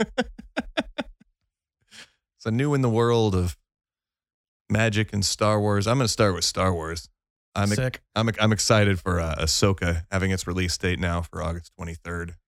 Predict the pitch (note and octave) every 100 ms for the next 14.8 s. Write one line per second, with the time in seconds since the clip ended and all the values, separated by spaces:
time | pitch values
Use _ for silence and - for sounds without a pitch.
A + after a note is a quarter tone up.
0 | _ - - D#2+ D#2+ - _ _ _ -
1 | F2+ F2 F2 E2+ E2 D#2+ D#2+ E2 - -
2 | D#2+ F2+ - A2+ G#2+ C3+ A#2+ A#2 C3+ -
3 | A#2+ G2 _ _ A2+ G#2 F2+ F2+ - G2
4 | F#2 G2 - _ _ _ G2 E2 - F2
5 | C#2+ C#2+ G2+ - B2+ - C3 G#2+ A2+ G2
6 | G2 F#2 F2+ E2+ E2+ E2 E2+ - - E2
7 | - - E2+ E2+ E2+ E2 E2 E2+ - E2
8 | - E2+ - _ _ _ _ _ _ _
9 | _ _ C#3 - - A3+ G3+ D#3+ B2+ -
10 | - - - D#3 D#3 D3 C#3+ C3+ C3 A2+
11 | - D3+ D#3 F3+ E3 E3 D#3 D#3+ D#3+ D#3+
12 | D#3+ D#3+ E3 E3 D3+ - _ _ - B2
13 | A#2+ A#2 A#2 A2 G2+ - F#3+ - C3+ -
14 | - G2+ B2+ E3+ G3+ A3 A#3+ B3